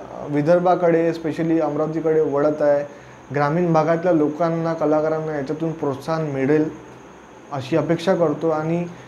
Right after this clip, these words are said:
अ, आलेल्या सगळ्या लोकांचं मी welcome करतो आणि ज्याची सगळेजण वाट बघत आहे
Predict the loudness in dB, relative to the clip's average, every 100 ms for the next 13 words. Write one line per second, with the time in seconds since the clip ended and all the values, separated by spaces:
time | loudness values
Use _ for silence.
0 | -20 -20 -20 -20 -20 -20 -20 -4 2 4
1 | 4 2 -2 -12 -20 -18 -18 -18 -20 -16
2 | -4 2 4 6 4 2 0 2 4 2
3 | 2 0 0 -2 -2 0 0 0 0 -2
4 | -2 -2 -2 0 0 -2 -6 -6 2 2
5 | 2 -4 2 4 4 4 2 2 2 2
6 | 0 2 0 -2